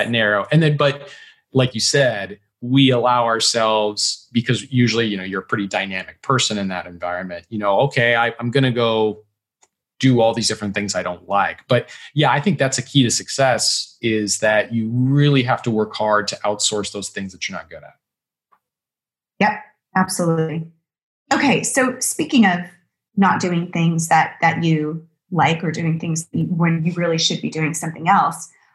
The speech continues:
Speaker 2: I feel like, you know, all that's going on in, in our world with, with covid, there are people that have, that are totally shifting now. They've, they've had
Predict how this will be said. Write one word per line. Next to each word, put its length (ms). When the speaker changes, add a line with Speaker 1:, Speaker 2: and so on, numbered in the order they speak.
Speaker 2:
I 160
feel 400
like, 520
you 140
know, 200
all 140
that's 180
going 260
on 140
in, 220
in 80
our 180
world 460
with, 240
with 180
covid, 580
there 140
are 220
people 460
that 260
have, 480
that 200
are 140
totally 360
shifting 420
now. 220
They've, 280
they've 100
had 220